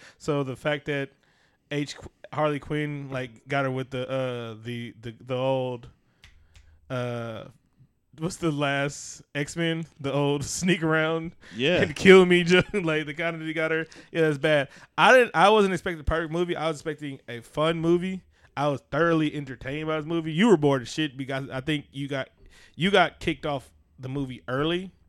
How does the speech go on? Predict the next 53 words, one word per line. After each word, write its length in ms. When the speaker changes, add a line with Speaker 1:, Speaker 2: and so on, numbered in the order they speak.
Speaker 1:
and 120
then 100
you 100
were 80
pissed 260
the 60
whole 200
time. 360
Speaker 2:
<laughs> 460
Do 80
you, 160
just 220
because 220
of 60
the 60
white 180
rappers 320
thing? 180
Speaker 1:
Yeah, 160
I, 240
no, 120
I, 140
I, 80
something 400
pissed 220
you 120
off 140
early, 340
and 160
then 80
you 160
wouldn't 240
give 180
it 80
a 20
chance. 360
And 160
then, 220
yeah, 240
I 60
can 140
see, 320
uh, 200
uh, 120
collectively, 840
but 120
you 100
were 120
really 480
pissed 260
at 140
the 60
movie. 400